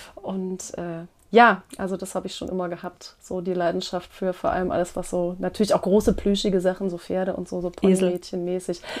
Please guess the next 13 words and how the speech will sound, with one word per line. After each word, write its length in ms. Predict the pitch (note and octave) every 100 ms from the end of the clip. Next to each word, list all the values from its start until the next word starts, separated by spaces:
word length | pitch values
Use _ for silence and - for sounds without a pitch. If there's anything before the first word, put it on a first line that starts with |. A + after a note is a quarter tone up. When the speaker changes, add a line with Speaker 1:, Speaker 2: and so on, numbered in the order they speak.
| -
Speaker 1:
Über 240 | G3 F#3+
Esel 240 | - G#3 G#3
möchte 240 | F#3 -
ich 100 | F#3+
nicht 140 | F#3 -
sprechen. 380 | - G3 A4+ -
Es 140 | G4
gibt 220 | - G4+
Speaker 2:
<laughs> 0 |
Speaker 1:
nichts 320 | G#3 G3 F#3+ -
Besseres 360 | F#3+ F#3 F#3+
als 160 | F3+ -
Eselöhrchen 760 | G#3 G#3+ G3+ G3+ G3+ A#3 G#3+